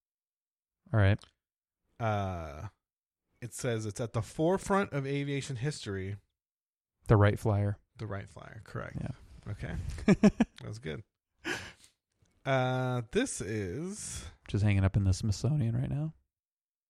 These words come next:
Speaker 1: Kitty Hawk, North Carolina.
Speaker 2: This one I think you'll know too. Really fast.
Speaker 1: Okay.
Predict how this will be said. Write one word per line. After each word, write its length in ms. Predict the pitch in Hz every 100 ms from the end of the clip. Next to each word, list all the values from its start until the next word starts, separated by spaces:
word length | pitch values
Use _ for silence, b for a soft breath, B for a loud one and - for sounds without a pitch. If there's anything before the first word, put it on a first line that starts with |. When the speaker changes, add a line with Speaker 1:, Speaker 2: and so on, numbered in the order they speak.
| _ _ _ _ _ _ _ -
Speaker 1:
Kitty 220 | 131 120
Hawk, 260 | 117 117
North 220 | 120 110 -
Carolina. 580 | 117 110 113 120 131 127 _ b b b b
Speaker 2:
This 160 | 170 175
one 120 | 175
I 60 | 139
think 180 | 131
you'll 100 | 117
know 100 | 107
too. 160 | 92 - - _ _ _ _ _ _ _
Really 200 | 120 107
fast. 380 | - - - -
Speaker 1:
Okay. 200 | -